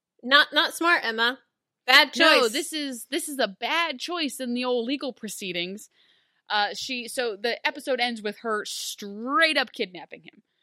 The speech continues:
Speaker 1: Mm-hmm.
Speaker 2: Like, he's not, he didn't consent to what's happening. He consented to an idea not to, to leave right now. Like,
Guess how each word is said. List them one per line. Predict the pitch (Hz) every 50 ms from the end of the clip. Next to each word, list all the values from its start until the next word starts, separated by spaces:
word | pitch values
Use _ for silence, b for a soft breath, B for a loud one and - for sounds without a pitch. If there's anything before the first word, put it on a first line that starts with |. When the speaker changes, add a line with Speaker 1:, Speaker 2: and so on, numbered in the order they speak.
| _ _ _ 220
Speaker 1:
Mm-hmm. | 220 220 214
Speaker 2:
Like, | 220 214
he's | 202 190 381 392 349 302
not, | 330 320 302 262
he | - - 440 453
didn't | 427 427 381 294 254 -
consent | 330 294 247 - - 302 285 - -
to | - 233
what's | 214 226 220 - -
happening. | - - 220 226 - 269 262 285 277 277
He | 254 277 262
consented | - 269 247 - 254 240 240 233 202
to | - 247 214
an | 202
idea | 196 190 185 180 190 196 185 180 175 170 180 185
not | 190 202 185 180 180 - _ -
to, | - 208 180 180 _ _ _ -
to | - 214
leave | 185 185 202 190 190 180 185
right | 185 170 165 - -
now. | 117 123 117 82 - - -
Like, | - 107 107 104 _ _